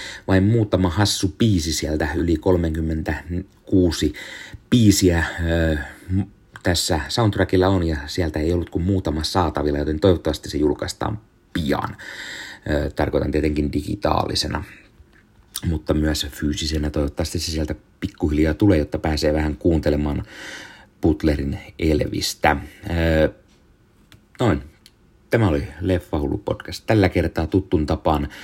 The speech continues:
Pistä peukkua, jos katsot YouTubesta, pistä kanava tilaukseen, näet koska tulee uutta videota. Ja ota somekanavat,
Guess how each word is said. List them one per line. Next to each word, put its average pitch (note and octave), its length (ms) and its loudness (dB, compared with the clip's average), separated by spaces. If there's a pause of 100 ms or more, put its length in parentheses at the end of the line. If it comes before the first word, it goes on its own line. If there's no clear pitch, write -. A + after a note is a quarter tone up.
(280)
Pistä - 180 0
peukkua, D#2+ 720 2 (240)
jos D#2 140 -4
katsot D#2 360 -2
YouTubesta, D2+ 480 0
pistä D2 240 -4
kanava D2+ 380 0
tilaukseen, D2 640 -2
näet D2+ 180 -2
koska - 280 -8
tulee D2 420 -2 (720)
uutta - 320 0
videota. D2+ 580 2 (580)
Ja D2+ 500 0 (440)
ota E2+ 220 2
somekanavat, D2+ 880 -2